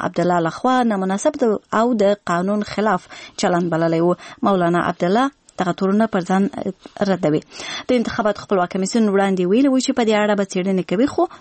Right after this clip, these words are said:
تر اوسه دا کار نه دی سوی. د ایران په جنوب ختیځ کې د دوو موټرو د ټکر له کبله اته ویشت افغان کډوال وژل شوي. د ایران نیم-، نیمه دولتي خبري، اه، خبري اژانس ایلنا راپور ورکړی چې یو ویشت نور کسان په دې پیښه کې ټپیان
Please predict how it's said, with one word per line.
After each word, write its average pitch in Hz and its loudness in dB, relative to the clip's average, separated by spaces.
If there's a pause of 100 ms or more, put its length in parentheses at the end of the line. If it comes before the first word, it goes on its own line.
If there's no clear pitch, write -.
تر - -4
اوسه 285 0
دا 170 0
کار 196 -2
نه 190 2
دی 165 -6
سوی. 180 -6 (1300)
د 285 4 (120)
ایران 349 0
په 302 0
جنوب 254 0
ختیځ 285 0
کې 220 2
د 233 2
دوو 285 4
موټرو 254 0
د 202 0
ټکر 208 0
له 190 -2
کبله 254 2
اته 262 0
ویشت 226 0
افغان 196 0
کډوال 190 2
وژل 165 0
شوي. 185 2 (380)
د 226 4 (100)
ایران 240 2
نیم-، 202 0 (220)
نیمه 226 4
دولتي 208 0
خبري، 214 2
اه، 196 0
خبري 208 0 (100)
اژانس 202 -2
ایلنا 196 2
راپور 202 0
ورکړی 190 0
چې 190 -4
یو 208 2
ویشت 208 0
نور 226 2
کسان 175 -2
په 180 -6
دې 180 0
پیښه 220 0
کې 220 0
ټپیان 185 0